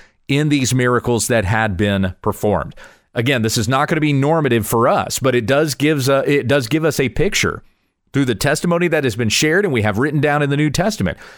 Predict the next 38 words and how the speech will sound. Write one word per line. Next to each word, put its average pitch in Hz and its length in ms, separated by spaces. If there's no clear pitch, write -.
It 110 180
gives 147 260
us 180 140
a 180 80
picture 180 500
of 107 120
the 107 100
resurrection 151 640
that 143 160
we 143 220
will 175 300
all 156 300
receive 139 800
on 120 140
the 117 80
day 127 240
that 127 180
Christ 110 400
returns. 101 640
For 110 220
he 139 240
himself 120 500
has 98 220
conquered 147 640
death, 107 440
the 117 160
last 147 500
enemy, 127 500
which 117 240
he 123 100
will 113 220
destroy 110 420
with 101 160
the 107 60
breath 95 280
of 92 80
his 87 160
mouth. 82 420